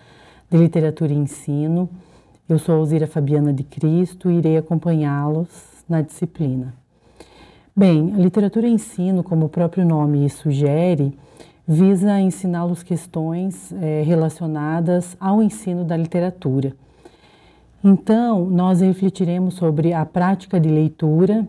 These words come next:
de obras literárias em ambientes escolares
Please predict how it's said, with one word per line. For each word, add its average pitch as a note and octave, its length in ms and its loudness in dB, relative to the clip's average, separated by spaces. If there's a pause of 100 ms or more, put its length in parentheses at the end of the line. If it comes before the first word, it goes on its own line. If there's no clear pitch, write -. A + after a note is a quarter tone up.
(140)
de E3 140 2
obras D#3 300 0
literárias D#3 680 0
em E3 160 2
ambientes D#3 520 0
escolares D3 1040 -2